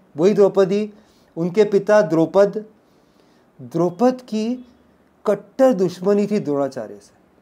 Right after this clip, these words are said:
वो बिल्कुल भी द्रोणाचार्य को पसंद नहीं करते थे। इतनी दुश्मनी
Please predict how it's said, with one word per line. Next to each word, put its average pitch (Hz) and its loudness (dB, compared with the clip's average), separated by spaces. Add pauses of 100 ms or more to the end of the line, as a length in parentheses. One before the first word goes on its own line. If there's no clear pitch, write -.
(220)
वो 208 2
बिल्कुल 185 2
भी 254 2
द्रोणाचार्य 202 4
को 240 0
पसंद 202 0
नहीं 196 0
करते 123 -6
थे। 113 -18 (720)
इतनी 190 0
दुश्मनी 196 0